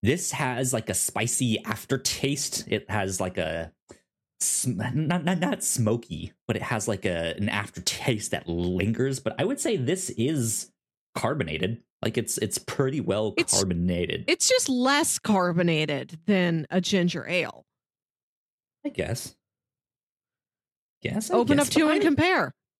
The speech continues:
Speaker 2: Count the
Speaker 1: I, I,
Speaker 2: bubbles.
Speaker 1: I, I wish I did have one. Yeah. How many bubbles? Uh, but yeah, this is good. I, I'm enjoying this.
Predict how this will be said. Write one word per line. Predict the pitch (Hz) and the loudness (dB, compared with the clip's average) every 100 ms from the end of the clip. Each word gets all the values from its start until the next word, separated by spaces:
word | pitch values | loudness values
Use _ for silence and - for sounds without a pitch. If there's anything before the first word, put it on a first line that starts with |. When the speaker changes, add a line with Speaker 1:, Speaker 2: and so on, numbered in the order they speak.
| _ - | _ 0
Speaker 2:
Count | 320 381 | 2 4
the | |
Speaker 1:
I, | |
I, | 165 | 2
Speaker 2:
bubbles. | 185 120 127 - - 104 | 2 2 -2 -6 -6 -2
Speaker 1:
I, | 110 107 92 107 | -2 -2 -2 -2
I | 107 | 0
wish | 107 101 | 0 0
I | 90 92 | -2 0
did | 85 - - 87 82 85 | -4 -8 -2 -2 0 -2
have | 82 80 | -4 -2
one. | 82 82 82 | -4 -2 -4
Yeah. | - 92 92 - _ - | -2 -2 -4 -8 _ -10
How | - | -8
many | 415 453 480 | -4 -4 -2
bubbles? | 427 370 277 220 - - _ _ _ _ _ _ _ - | -2 -2 -2 -6 -10 -20 _ _ _ _ _ _ _ -6
Uh, | 92 90 | -2 -2
but | 165 | -2
yeah, | 220 - - | -2 -6 -8
this | 147 175 | -4 0
is | |
good. | 165 95 - _ _ _ - | 0 -2 -4 _ _ _ -6
I, | 117 120 - | -2 -2 -2
I'm | 104 120 117 | -2 0 0
enjoying | 104 104 92 98 90 87 | 0 0 0 0 0 -2
this. | 85 - | -4 -6